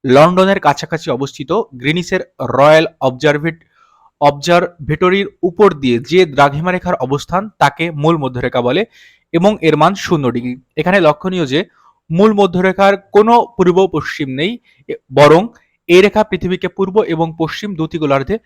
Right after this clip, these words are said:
বিভক্ত করে। এবং তেরো নম্বর প্রশ্নটি হচ্ছে, বিভিন্ন ধরনের ভৌগোলিক অঞ্চল সম্পর্কে বর্ণনা। শিক্ষার্থীরা, এই প্রশ্নটির উত্তর আমি দিচ্ছি না। তোমাদের বইয়ের এই চ্যাপ্টারের শেষের দিকে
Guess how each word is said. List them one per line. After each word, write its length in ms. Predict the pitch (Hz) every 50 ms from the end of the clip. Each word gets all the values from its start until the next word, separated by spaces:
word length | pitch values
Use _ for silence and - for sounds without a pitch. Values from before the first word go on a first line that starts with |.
| _ _ -
বিভক্ত 340 | 135 139 143 139 _ - 139
করে। 240 | 123 139 147 190 - _ _ _ _ _ _ _ -
এবং 220 | 165 170 190 190 -
তেরো 160 | - 165 160
নম্বর 240 | 180 196 196 202 214
প্রশ্নটি 400 | 208 - 220 202 - _ - 220
হচ্ছে, 300 | 214 175 170 - 196 185 - _ _ _ _ -
বিভিন্ন 320 | 147 165 180 214 220 220
ধরনের 360 | 196 208 208 196 190 185 185 180 - - 147
ভৌগোলিক 380 | 127 156 165 190 190 196 190 -
অঞ্চল 280 | - 160 165 160 180 170
সম্পর্কে 440 | - - 165 151 151 156 151 - 185
বর্ণনা। 440 | 160 131 123 120 117 117 117 123 - _ _ _ _ _ _ _ -
শিক্ষার্থীরা, 440 | - - 233 220 202 - - 233 - - _ _ _ _ _ _ _ _ _ _ _ _ _ _ _ _
এই 140 | - 185 196
প্রশ্নটির 800 | 180 226 220 - - _ - 220 - _ _ - 196 214 214 196
উত্তর 280 | 190 180 175 - 196
আমি 160 | 175 165 170 160
দিচ্ছি 280 | 139 135 - - 180
না। 180 | 175 214 247 - - - _ _ -
তোমাদের 340 | 180 185 190 185 190 208 214 - - _ - 135
বইয়ের 300 | 127 156 170 170 185 190
এই 240 | - - 170 190
চ্যাপ্টারের 440 | 180 208 196 - - 208 196 196 202
শেষের 340 | - - 175 - 196 170 151
দিকে 240 | 143 - 175 202